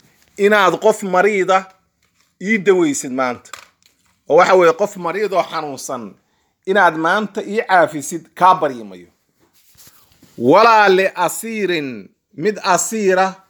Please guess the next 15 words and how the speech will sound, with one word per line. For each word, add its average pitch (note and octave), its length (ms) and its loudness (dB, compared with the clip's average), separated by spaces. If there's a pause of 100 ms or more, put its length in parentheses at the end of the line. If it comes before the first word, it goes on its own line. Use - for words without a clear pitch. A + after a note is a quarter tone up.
(440)
oo C#3+ 100 0
la D#3+ 180 2
iga G3+ 160 4
qafaashayna F3+ 760 0
kuu G3 260 0
baryi F3 320 2
mayo, D#3 340 2 (800)
fatufaadiihi, E3+ 840 2
aad D#3 200 2
ii G3 120 -2
soo F3+ 200 2
furato, F3 400 -2
ii F#3 120 -4
soo E3 300 0
celisid. A#2 380 -6